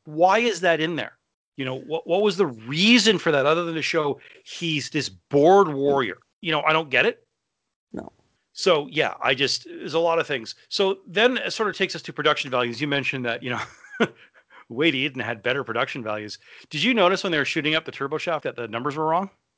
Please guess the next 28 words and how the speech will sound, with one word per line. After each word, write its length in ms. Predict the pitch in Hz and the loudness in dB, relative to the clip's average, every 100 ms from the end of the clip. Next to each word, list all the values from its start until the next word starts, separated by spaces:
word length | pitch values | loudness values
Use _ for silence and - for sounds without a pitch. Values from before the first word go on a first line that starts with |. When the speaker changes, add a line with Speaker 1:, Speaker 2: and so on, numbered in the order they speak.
| _ _ _ - | _ _ _ -12
Speaker 2:
Yep. 480 | - - - 202 - _ _ _ | -8 -2 0 0 -2 _ _ _
Speaker 1:
Yeah, 200 | 110 107 - - - | -6 -4 -6 -12 -2
they 100 | 131 | 4
were 80 | 123 | 6
out 140 | 139 | 6
of 60 | 160 | 4
order, 280 | 147 170 196 - _ _ _ _ _ _ _ _ _ - | 2 2 0 -8 _ _ _ _ _ _ _ _ _ -8
and 580 | 120 113 113 107 101 - _ _ _ _ _ _ | -2 -2 -2 -6 -10 -16 _ _ _ _ _ _
they 140 | 127 | -4
started 320 | 120 - 147 160 | -2 2 2 2
at 80 | |
the 60 | 160 | 0
bottom. 400 | 139 127 139 202 _ _ _ _ _ | 2 4 2 -2 _ _ _ _ _
Deck 200 | - 135 | -2 -2
one 140 | 143 123 | -2 -6
is 100 | 117 | -6
the 80 | 117 | -6
bridge, 360 | 107 110 135 | -4 -4 -6
and 120 | 107 | -10
they 60 | 98 | -8
go 120 | 104 | -8
down, 280 | 101 95 101 | -6 -6 -8
if 80 | 107 | -12
you're 80 | 101 | -14
curious. 420 | 104 90 123 - | -12 -12 -12 -12
They're 100 | 104 | -16
supposed 320 | - 110 - | -10 -10 -10
to. 160 | 90 | -14